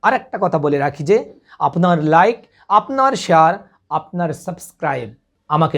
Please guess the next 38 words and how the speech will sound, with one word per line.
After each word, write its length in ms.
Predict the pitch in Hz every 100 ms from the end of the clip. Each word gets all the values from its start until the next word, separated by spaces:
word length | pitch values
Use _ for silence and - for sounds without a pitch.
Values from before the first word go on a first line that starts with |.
| 139
নতুন 240 | 160 277 269 170
ভিডিও 200 | 160 143
বানাতে 260 | 139 127 135 147
আগ্রহী 340 | 131 135 127 113
করবে 280 | 120 104 98 - _ _ _ 135
এবং 180 | 120 147 135
আপনার 300 | 156 262 254 233
একটি 180 | - 190 -
ক্লিক 220 | 175 214 - _ -
সত্যের 420 | - 254 - 220 - -
পক্ষে 280 | - - 151
দাঁড়ানোর 320 | 139 139 139 123 -
শক্তি 260 | 254 - 156
হয়ে 160 | 139 123
উঠতে 220 | - 123 117
পারে। 200 | 101 80 _ _ _
হ্যাঁ, 240 | - 175 120 135
আর 60 | 185 190
কমেন্টে 320 | 262 311 302 311
লিখুন, 260 | 226 208 110 120 - 151
যারা 140 | 175 135
বাংলায় 400 | 185 254 294 302 294
থেকে 180 | 254 233 175
জয় 160 | 220 240 185
বাংলা 260 | 220 220 214 185
বলতে 220 | 190 185 160
দ্বিধা 200 | 175 175
করে, 140 | 196 233 262 - 156 190
নিশ্চয়ই 440 | 226 - 262 214 175
তার 180 | 185 165 147 - -
হয়তো 360 | 165 247 175 185 123
জন্মের 420 | 254 311 320 330 247
কিছু। 220 | 208 - 107 _ _ _ _
কি 60 | 220 247
বলছেন 280 | 202 160 123 _ -
সেটা 140 | 262 233
আপনি 140 | 240 202
বলবেন। 280 | 165 123